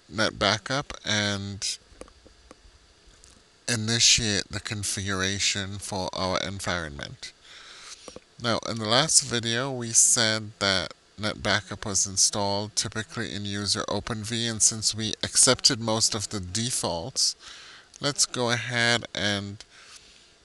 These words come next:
clear the screen first, make it less cluttered, and let's change directory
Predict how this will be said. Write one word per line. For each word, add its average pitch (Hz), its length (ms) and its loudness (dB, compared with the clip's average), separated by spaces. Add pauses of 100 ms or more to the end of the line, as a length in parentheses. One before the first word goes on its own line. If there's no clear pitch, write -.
(260)
clear 127 300 2
the 147 80 -2
screen 120 480 2
first, 117 640 -4 (1600)
make 113 200 -10
it 98 80 -8
less 92 240 2
cluttered, 113 560 -6 (100)
and 107 100 -8
let's 110 300 2
change 139 400 0
directory 113 800 -2